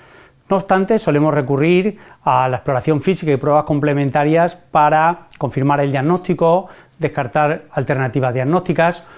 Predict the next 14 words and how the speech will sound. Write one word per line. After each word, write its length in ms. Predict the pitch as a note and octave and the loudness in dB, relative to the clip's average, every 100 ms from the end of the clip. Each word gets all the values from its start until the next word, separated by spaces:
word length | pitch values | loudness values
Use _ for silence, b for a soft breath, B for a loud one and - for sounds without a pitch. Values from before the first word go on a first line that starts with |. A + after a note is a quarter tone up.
| B B - | B B -6
otras 220 | C3+ C#3 | -4 -2
alternativas 440 | C3 C3 C#3 C#3+ | -2 -2 0 0
diagnósticas 380 | C#3+ D3+ D#3 E3+ - | 0 0 -2 -4 -2
o 380 | F3+ F3 G3 G3+ B B B | 2 4 4 0 B B B
establecer 480 | E3+ E3+ D#3 D#3+ D3 | -2 0 0 0 -2
el 80 | C3+ | -2
pronóstico. 540 | B2 A#2+ - F3 - _ _ _ _ _ - - | -6 -8 -12 -16 -18 _ _ _ _ _ -12 -4
En 100 | D3 | -4
estos 220 | C#3+ D#3+ | -2 -4
pacientes 480 | D#3+ - F3 F#3 F3+ | -2 0 0 2 0
va 60 | |
a 20 | |
ser 160 | D#3+ D#3+ | 0 -4
fundamental 880 | - D#3+ D3 C3+ B2+ D#3+ E3 F3+ | -2 0 0 0 -2 0 2 -2